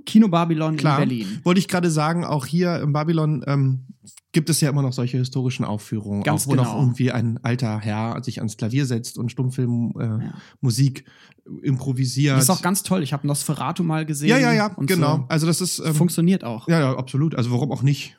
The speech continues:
Speaker 1: Ja.
Speaker 2: So, ähm,
Speaker 1: Anfangs gab es sogar noch so Filmerklärer, die
Speaker 2: Ja.
Speaker 1: zwischendurch was gesagt haben. Das wird dann relativ schnell ersetzt durch die Zwischentitel.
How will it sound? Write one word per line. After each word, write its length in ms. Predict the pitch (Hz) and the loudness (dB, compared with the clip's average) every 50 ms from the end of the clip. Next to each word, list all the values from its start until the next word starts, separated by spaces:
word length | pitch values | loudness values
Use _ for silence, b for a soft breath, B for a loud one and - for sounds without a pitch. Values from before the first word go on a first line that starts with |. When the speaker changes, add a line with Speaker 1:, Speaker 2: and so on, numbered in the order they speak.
| _ - | _ -12
Speaker 1:
Ja. 220 | - 127 123 123 - | -8 -8 -8 -8 -8
Speaker 2:
So, 160 | - 104 98 101 - _ - | -10 -10 -10 -10 -14 _ -4
ähm, 340 | 131 123 123 123 123 120 117 | 0 2 2 2 2 0 0
Speaker 1:
Anfangs 420 | - 180 190 - - 226 220 - - | 2 0 0 2 0 -2 -2 0 2
gab 180 | 180 175 175 | 0 2 2
es 80 | 175 - | 0 0
sogar 220 | - 175 165 170 | 2 2 2 2
noch 300 | 160 151 151 139 - - b b b | 2 2 0 -2 -6 -16 b b b
so 160 | - - 127 110 | -8 -8 -8 -8
Filmerklärer, 1300 | - - - - 180 196 208 196 - - 143 - - - - 147 180 220 240 214 - 139 160 208 262 - - - _ - | -8 -8 4 6 6 6 6 4 2 0 -4 -4 -4 -2 0 2 2 2 2 0 0 0 0 0 -2 -4 -8 -16 _ 2
die 60 | - 156 | 4 4
Speaker 2:
Ja. 80 | 160 | 6
Speaker 1:
zwischendurch 420 | 180 180 165 196 180 170 170 - - | 6 6 6 6 4 4 4 2 2
was 160 | 151 - - | 0 0 0
gesagt 340 | 156 131 151 151 190 - - | 0 0 2 0 0 0 0
haben. 140 | 156 156 | 0 2
Das 140 | 160 156 151 | 0 0 0
wird 120 | 156 165 - | 0 0 2
dann 120 | 160 156 | 0 0
relativ 360 | 139 165 180 170 - 170 156 | 2 0 -2 0 -2 -4 -4
schnell 300 | - - - 156 156 180 175 | -4 -2 0 2 2 2 0
ersetzt 420 | - 143 123 156 165 - - - | -2 -4 -4 -2 -2 -2 -2 -2
durch 100 | 156 - | -4 -4
die 100 | - 156 | -4 -6
Zwischentitel. 760 | - - - 165 - - 202 196 - - 220 - 277 294 330 | -6 -4 -4 -2 -2 0 -2 -2 0 -4 -4 -4 -4 -6 -6